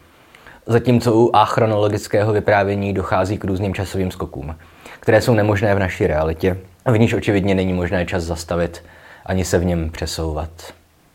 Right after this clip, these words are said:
Komentáře o kvantové fyzice tři dva jedna teď. Zároveň ale pokud chceme při analýze času vyprávění zkoušet analyzovat různé achronie, tedy analepsy, jakožto skok nazpět, a prolepsy, jakožto skok dopředu v čase, eh,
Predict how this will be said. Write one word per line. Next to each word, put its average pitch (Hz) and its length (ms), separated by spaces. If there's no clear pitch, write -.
Komentáře 90 600
o 78 80
kvantové 85 440
fyzice 82 560
tři - 160
dva 82 160
jedna 80 240
teď. - 340
Zároveň 143 380
ale 143 100
pokud 139 260
chceme 131 300
při 135 160
analýze 120 380
času 120 340
vyprávění 107 640
zkoušet 123 380
analyzovat 113 480
různé 110 280
achronie, 92 600
tedy 101 160
analepsy, 98 760
jakožto 92 400
skok - 520
nazpět, 98 600
a 101 100
prolepsy, 95 720
jakožto 92 380
skok 95 240
dopředu 85 300
v - 80
čase, 90 420
eh, 135 160